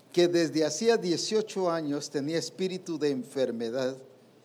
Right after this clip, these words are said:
y andaba encorvada y en ninguna manera se podía enderezar. Cuando Jesús la vio,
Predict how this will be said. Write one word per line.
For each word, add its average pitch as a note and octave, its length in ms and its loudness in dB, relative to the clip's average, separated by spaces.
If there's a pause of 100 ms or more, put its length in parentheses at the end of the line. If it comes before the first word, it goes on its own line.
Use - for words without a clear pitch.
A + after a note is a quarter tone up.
(360)
y B2 180 0
andaba F3+ 460 4
encorvada D#3 800 2
y C#3 140 -2
en C3+ 120 2
ninguna E3+ 380 0
manera D#3+ 440 0
se E3 200 -4
podía C3 340 -2
enderezar. C#3 720 -4 (1600)
Cuando E3+ 360 4
Jesús B3 640 -2
la F#3+ 200 2
vio, C3+ 460 0